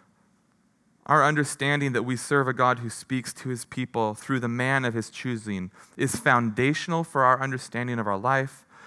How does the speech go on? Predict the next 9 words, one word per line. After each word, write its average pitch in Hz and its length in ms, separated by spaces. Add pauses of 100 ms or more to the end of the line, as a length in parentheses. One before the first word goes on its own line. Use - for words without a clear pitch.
(160)
but 123 100
it's 123 140
also 143 300
foundational 127 680
for 113 220
our 107 160
understanding 113 800 (280)
of 101 140
Joshua. 98 600